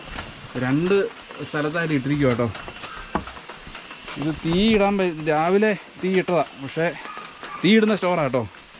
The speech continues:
ഇതുണ്ട്, ഈ സൈഡിൽ ഇട്ടിട്ടുണ്ട്. അപ്പോൾ ജാതിക്കായൊക്കെ ഇട്ടിട്ടുണ്ട് കേട്ടോ, ജാതിക്കായും ജാതി പത്രി. കഴിഞ്ഞ ദിവസം പത്രി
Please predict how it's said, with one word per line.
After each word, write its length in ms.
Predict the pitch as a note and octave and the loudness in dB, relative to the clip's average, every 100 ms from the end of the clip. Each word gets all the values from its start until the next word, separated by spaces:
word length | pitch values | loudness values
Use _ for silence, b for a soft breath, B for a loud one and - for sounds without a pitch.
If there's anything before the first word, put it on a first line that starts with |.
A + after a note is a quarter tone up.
| - - - - | -18 -8 -4 -4
ഇതുണ്ട്, 240 | - C#3 B2+ B2+ | -2 0 2 0
ഈ 40 | D3+ | 0
സൈഡിൽ 260 | E3 E3 F3 | -2 -2 -2
ഇട്ടിട്ടുണ്ട്. 400 | C#3+ D3 C#3 A#2 - - - - - - - - - - | -2 -2 0 0 -2 -8 -14 -18 -16 -16 -16 -18 -16 -14
അപ്പോൾ 180 | - B2+ | -8 -2
ജാതിക്കായൊക്കെ 760 | B2 B2+ D3 E3+ F3 G#3 G#3+ F#3 | 0 2 4 4 4 2 4 2
ഇട്ടിട്ടുണ്ട് 260 | E3 D#3 C#3 | 0 2 4
കേട്ടോ, 160 | C3+ B2+ - - - - - - - - - - - - | 4 2 -2 -10 -12 -16 -14 -12 -8 -8 -10 -6 -4 -2
ജാതിക്കായും 640 | B2+ C3 D#3 D#3 D3 D3+ E3+ | 2 2 2 2 2 2 2
ജാതി 220 | D3+ D3 D#3+ D3 | 2 2 0 0
പത്രി. 340 | C3+ - E3+ D3 - - - - - - | 0 2 0 0 -10 -14 -16 -16 -16 -8
കഴിഞ്ഞ 220 | C3+ C3 D#3+ | 0 2 4
ദിവസം 220 | D#3 D#3+ | 2 0
പത്രി 240 | D#3 D#3 | 0 2